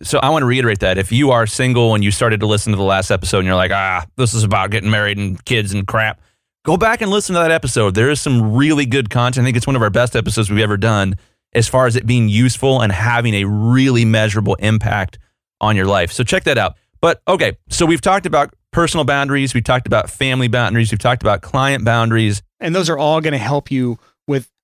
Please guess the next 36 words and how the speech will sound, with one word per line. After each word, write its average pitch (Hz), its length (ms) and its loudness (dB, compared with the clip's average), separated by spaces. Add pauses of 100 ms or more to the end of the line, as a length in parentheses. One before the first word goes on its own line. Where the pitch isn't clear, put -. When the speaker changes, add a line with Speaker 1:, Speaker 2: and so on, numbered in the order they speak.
Speaker 2:
reducing 143 520 -2
or 131 60 -2
eliminating 127 460 -4
stress, - 500 -4
or 143 140 -2
at 135 40 -2
least 151 300 -2 (280)
removing 156 460 0
those 143 260 -2
points 160 400 -6
of 135 80 -4
stress 131 420 -4
that 139 140 -8
can 135 160 -6
grow 135 260 -2
into 123 200 -8
massive 135 680 -4
<laughs> - 0 -
balls - 360 -4
of 247 80 -4
stress. 165 580 -4
Speaker 1:
Yeah. 139 380 0 (600)
Oh 143 160 2
man, 120 240 0
we 151 100 2
should 196 200 0
have 160 80 0
actually 139 340 -2
led 117 260 2
in 110 260 2
with 95 140 0
this 101 240 0
idea 92 560 2
that 101 240 -2
the 113 80 -2
problem 180 760 0